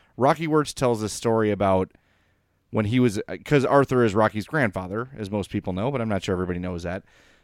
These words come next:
So, like, when Rocky would get in trouble, they would send him to see Arthur, and he'd have to go into this, like, you know, cold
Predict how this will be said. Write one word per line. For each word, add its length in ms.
So, 180
like, 160
when 120
Rocky 360
would 140
get 140
in 80
trouble, 580
they 100
would 180
send 280
him 160
to 80
see 200
Arthur, 560
and 120
he'd 140
have 160
to 100
go 260
into 120
this, 240
like, 160
you 100
know, 200
cold 720